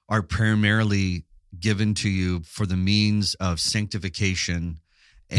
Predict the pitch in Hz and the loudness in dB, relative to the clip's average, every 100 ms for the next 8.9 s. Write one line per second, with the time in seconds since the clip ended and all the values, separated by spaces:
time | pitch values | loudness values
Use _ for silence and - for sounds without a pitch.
0 | 95 92 85 76 101 120 - 98 - 82 | 4 2 -2 0 0 2 -2 -4 -4 -4
1 | 78 - 85 85 87 85 80 92 95 92 | -4 -4 -4 -2 -2 -2 -4 -2 -2 0
2 | 92 87 82 - 95 131 107 110 127 - | 2 2 0 -4 0 2 4 4 2 -2
3 | - 113 90 - _ - 110 127 123 131 | -4 -4 -4 -10 _ -18 0 4 6 6
4 | 127 127 73 71 - 120 - 113 92 98 | 4 2 -4 -8 -4 -2 0 -2 0 2
5 | 85 80 _ _ _ _ - 98 107 92 | 0 -2 _ _ _ _ -2 -2 0 -2
6 | 80 78 87 78 80 78 82 80 - - | -2 -2 -4 -4 -4 -4 -4 -6 -8 -8
7 | 76 - 76 80 82 - 107 - - 92 | -8 -6 -6 -4 -4 -2 -2 -4 -4 -2
8 | - 82 90 92 92 76 71 - 76 | -2 -4 -4 -4 -4 -6 -6 -6 -8